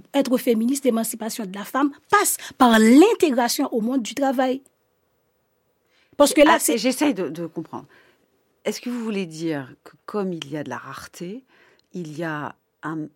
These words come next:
Speaker 2: un appareil de production qui gère cette rareté et qui propose des biens, euh, rares et donc chers, mais que si on en produisait plus, on ferait travailler tout le monde, les prix seraient plus bas, les femmes travailleraient aussi.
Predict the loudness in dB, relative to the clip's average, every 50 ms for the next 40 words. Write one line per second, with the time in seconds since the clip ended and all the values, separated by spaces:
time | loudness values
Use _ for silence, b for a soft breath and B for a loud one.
0 | _ _ -12 -10 -8 -8 -6 -8 -8 -8 -10 -10 -10 -10 -10 -12 -16 -14 -14 -14
1 | -14 -14 -16 -18 -18 -16 -14 -14 -14 -14 -12 -12 -10 -8 -6 -6 -6 -6 -8 -10
2 | -14 -16 -16 -16 -16 -16 -18 -18 _ -18 -16 -14 -14 -14 -16 -18 -20 -18 -12 -12
3 | -12 -10 -8 -10 -8 -8 -8 -8 -8 -6 -2 -2 0 0 -2 -4 -6 b b b
4 | b b b b b b b b b b -14 -10 -10 -10 -10 -8 -10 -8 -6 -4
5 | -2 -2 -2 -4 -6 -10 -16 -20 _ _ 0 0 2 2 2 0 0 -2 -4 -6
6 | -6 -6 -8 -8 -10 -12 -16 -18 _ _ _ _ _ _ _ _ _ _ _ _
7 | _ _ _ _ _ _ -6 -4 -2 -2 -2 0 0 0 0 0 -2 _ _ _
8 | _ _ _ _ _ _ _ _ _ _ _ _ _ _ _ _ _ _ -12 -8
9 | -6 -2 2 4 4 4 2 0 -2 -4 -4 -4 -4 -4 -4 -4 -4 -4 -6 -8
10 | -10 -6 -4 -4 -4 -4 -8 -14 -14 -12 -12 -12 -10 -8 -10 -8 -8 -4 -2 -2
11 | -2 -2 -2 -4 -6 -6 -8 -8 -8 -6 -4 -2 -2 0 2 4 4 4 4 2
12 | -2 -4 -8 -10 -10 -10 -12 -10 -8 -8 -8 -8 -10 -12 -12 -12 -10 -6 -4 0
13 | 2 2 2 0 -2 -6 B B B B B B B B -4 -4 -2 0 2 2
14 | 2 0 -2 -2 -2 -2 -2 -4 -4 -6 -6 -6 -6 -4 -4 -4 -4